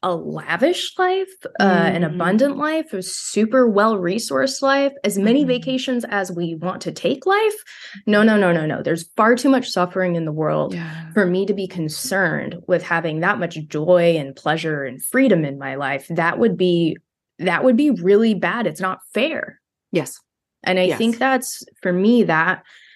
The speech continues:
Speaker 1: that was, like, a huge, huge part of, like, what I had to undo, that sense of, like, it's not fair. 'Cause I gotta tell you, as a little kid growing up without money,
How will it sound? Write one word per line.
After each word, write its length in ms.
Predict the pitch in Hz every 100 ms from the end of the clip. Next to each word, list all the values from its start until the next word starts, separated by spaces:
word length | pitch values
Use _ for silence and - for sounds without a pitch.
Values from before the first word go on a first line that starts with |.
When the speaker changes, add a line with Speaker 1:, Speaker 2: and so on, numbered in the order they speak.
| _
Speaker 1:
that 100 | 226
was, 140 | 226 165
like, 120 | 151
a 20 | 151
huge, 640 | 151 175 180 165 151 151
huge 420 | - 117 107 - -
part 380 | - - - -
of, 140 | 165
like, 180 | 156 151
what 200 | 156 156
I 80 | 92
had 240 | 165 -
to 360 | - 180 78 -
undo, 400 | - 160 156 156
that 220 | 151 147 -
sense 260 | 170 175
of, 80 | 196
like, 180 | 170 165
it's 200 | 175 170
not 200 | 170 170
fair. 180 | - 180
'Cause 140 | 170 160
I 40 |
gotta 260 | 160 165 170
tell 180 | 170 175
you, 140 | 180
as 120 | 170 156
a 80 |
little 240 | 151 156 160
kid 340 | 160 175 160
growing 300 | - 151 147
up 140 | 143 143
without 280 | - - -
money, 300 | 214 170